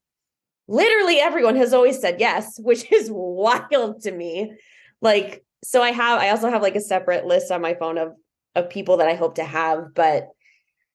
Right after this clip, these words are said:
I had great guests last month, and she was just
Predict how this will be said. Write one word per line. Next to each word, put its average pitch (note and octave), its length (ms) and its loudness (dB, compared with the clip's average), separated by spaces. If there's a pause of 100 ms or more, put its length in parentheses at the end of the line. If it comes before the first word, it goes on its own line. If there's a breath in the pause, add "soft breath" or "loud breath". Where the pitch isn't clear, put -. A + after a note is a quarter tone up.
(760)
I G#3+ 100 0
had G#3+ 240 -2
great G#3+ 300 0
guests A3 500 -4
last G3+ 340 -2
month, B3 320 -2
and G#3 160 -2
she F#3+ 220 -8
was F#3+ 240 0
just G3+ 380 -4